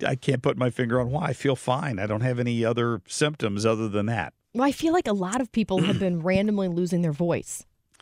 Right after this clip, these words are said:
Speaker 1: Yeah, Annie was out, I think, um, last Friday because she just suddenly couldn't speak.
Speaker 2: Mm-hmm.
Speaker 1: So we'll keep our fingers crossed that it's nothing like that.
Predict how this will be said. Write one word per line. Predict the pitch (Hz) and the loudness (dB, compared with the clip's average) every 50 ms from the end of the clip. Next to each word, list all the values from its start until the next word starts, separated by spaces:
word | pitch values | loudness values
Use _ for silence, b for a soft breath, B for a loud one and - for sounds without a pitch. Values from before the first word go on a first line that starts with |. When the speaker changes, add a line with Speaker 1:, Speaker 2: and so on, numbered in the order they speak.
| B B B B B B B | B B B B B B B
Speaker 1:
Yeah, | - 170 | 2 2
Annie | 175 151 151 175 202 233 254 | 4 2 2 2 2 2 2
was | 254 190 135 98 110 | 4 2 2 2 2
out, | 104 95 87 - - | 0 0 0 -2 -4
I | 107 | -4
think, | 104 - - 123 117 104 - | -4 -2 -2 -4 -2 -2 0
um, | 120 110 107 113 107 95 98 98 | 0 2 2 2 0 -2 -4 -6
last | - 73 117 123 120 117 - | -2 0 0 0 0 -2 -2
Friday | - 123 127 170 240 262 107 80 | 0 0 0 2 0 -2 -4 -4
because | 78 78 - - 101 90 76 - | -6 -10 -10 -8 -6 -6 -6 -8
she | - - - - 101 90 | -10 -8 -6 -4 -4 -4
just | 78 - 92 90 - - - _ _ | -4 -6 -8 -8 -8 -10 -14 _ _
suddenly | - - 110 110 107 101 101 | -2 -2 -2 0 -2 -4 -4
couldn't | - - 107 104 90 | -4 -4 -4 -4 -6
speak. | - - - 165 170 - - _ - | -6 -6 -4 -6 -6 -6 -10 _ -4
Speaker 2:
Mm-hmm. | - 175 160 143 165 160 190 220 | -2 -2 0 0 0 -2 -2 -4
Speaker 1:
So | - - 101 | -4 -4 -6
we'll | 98 98 | -6 -4
keep | - 127 113 - | -4 -6 -4 -2
our | 95 | -4
fingers | 92 - - 120 113 104 92 - | -4 -2 -4 -4 -4 -4 -8 -6
crossed | - - 92 87 80 - - | -4 -4 -2 -2 -4 -6 -8
that | 101 80 90 | -10 -10 -10
it's | 98 - - | -10 -8 -6
nothing | 107 92 - 90 | -6 -6 -6 -8
like | 90 92 - - | -10 -10 -10 -10
that. | - 101 87 71 - | -10 -12 -12 -12 -16